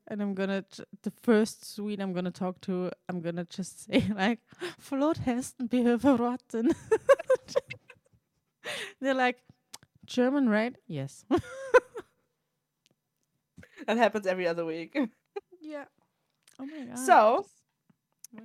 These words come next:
Speaker 2: I will spend my day doing absolutely nothing. I hope everybody leaves me the fuck alone.
Speaker 1: Hmm.
Speaker 2: Um, I will have some family time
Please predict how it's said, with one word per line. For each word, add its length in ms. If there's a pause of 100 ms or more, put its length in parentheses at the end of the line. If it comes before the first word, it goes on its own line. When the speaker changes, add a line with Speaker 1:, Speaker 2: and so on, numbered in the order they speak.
Speaker 2:
I 120
will 120
spend 260
my 120
day 420 (160)
doing 220
absolutely 420
nothing. 380
I 80
hope 220
everybody 380
leaves 260
me 80
the 80
fuck 260
alone. 480 (580)
Speaker 1:
Hmm. 80
Speaker 2:
Um, 520 (920)
I 80
will 80
have 160
some 160
family 480
time 500